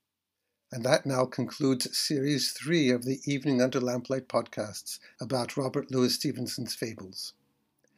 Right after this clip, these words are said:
Stay tuned for a new series coming up soon on Henry David Thoreau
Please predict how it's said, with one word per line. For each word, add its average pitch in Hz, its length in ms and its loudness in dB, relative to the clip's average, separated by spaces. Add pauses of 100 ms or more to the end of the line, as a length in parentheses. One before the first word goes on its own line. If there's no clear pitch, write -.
(220)
Stay 214 320 4
tuned 208 500 4
for 151 200 4
a 147 40 6
new 196 280 4
series 123 540 4
coming 127 280 0
up 127 160 2
soon 143 500 0 (460)
on 123 180 0
Henry 123 300 4
David 123 380 2
Thoreau 139 720 4